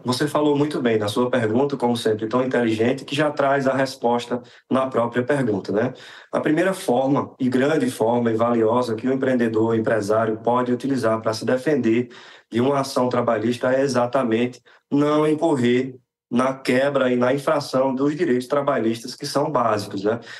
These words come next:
Eu diria que essa é a melhor forma de se proteger, é evitando a chamada supressão, que é o passivo pela supressão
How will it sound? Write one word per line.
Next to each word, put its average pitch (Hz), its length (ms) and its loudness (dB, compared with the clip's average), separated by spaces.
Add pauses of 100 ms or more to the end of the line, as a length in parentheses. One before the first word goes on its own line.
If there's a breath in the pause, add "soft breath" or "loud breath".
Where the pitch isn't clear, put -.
(100)
Eu 123 80 0
diria 127 260 2
que 131 240 2
essa 135 460 0
é - 20 2
a 143 80 2
melhor 135 300 2
forma 139 340 0
de 127 60 -6
se 143 100 -4
proteger, 127 640 0 (220 loud breath)
é 127 180 0
evitando 156 800 -2 (240 loud breath)
a - 80 -2
chamada 123 600 0
supressão, 131 800 -2
que - 140 -10
é 110 40 2
o 104 80 0
passivo 160 680 -2
pela 147 200 0
supressão 139 800 -2